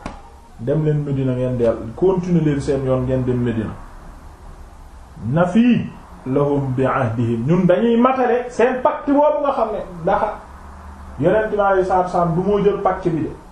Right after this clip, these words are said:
mais al muslimuuna ñoom, euh, euh, euh, euh, euh, zimmatuhum, euh, wa yas'a bi zimmatihim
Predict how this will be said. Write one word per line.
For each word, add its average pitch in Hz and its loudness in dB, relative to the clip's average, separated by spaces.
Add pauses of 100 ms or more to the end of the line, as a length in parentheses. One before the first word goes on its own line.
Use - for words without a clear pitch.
(200)
mais 135 -2
al 151 2
muslimuuna 196 0 (960)
ñoom, 180 2 (760)
euh, 156 4 (200)
euh, 160 4
euh, 156 4
euh, 143 4 (100)
euh, 143 4 (120)
zimmatuhum, 160 2 (880)
euh, 143 2
wa 151 6
yas'a 247 2
bi 196 -2
zimmatihim 175 2